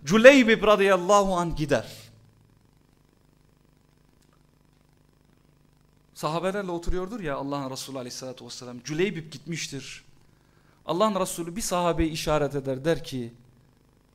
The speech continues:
"Kardeşim sen, senin kızına talibim." der.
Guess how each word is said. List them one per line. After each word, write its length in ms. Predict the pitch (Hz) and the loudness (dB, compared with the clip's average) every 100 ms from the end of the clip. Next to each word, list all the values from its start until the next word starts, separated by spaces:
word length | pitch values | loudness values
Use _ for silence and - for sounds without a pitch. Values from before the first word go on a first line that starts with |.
| _ | _
"Kardeşim 460 | - 180 165 - 143 | -2 0 0 -4 -6
sen, 380 | - 165 131 107 - - - - - - | -4 -4 -4 -6 -12 -16 -20 -20 -20 -6
senin 280 | - 233 220 | -2 0 -2
kızına 420 | 175 165 180 185 | -4 -4 -2 2
talibim." 560 | 160 151 139 117 110 | 2 2 -2 -6 -10
der. 360 | 104 92 - | -10 -14 -18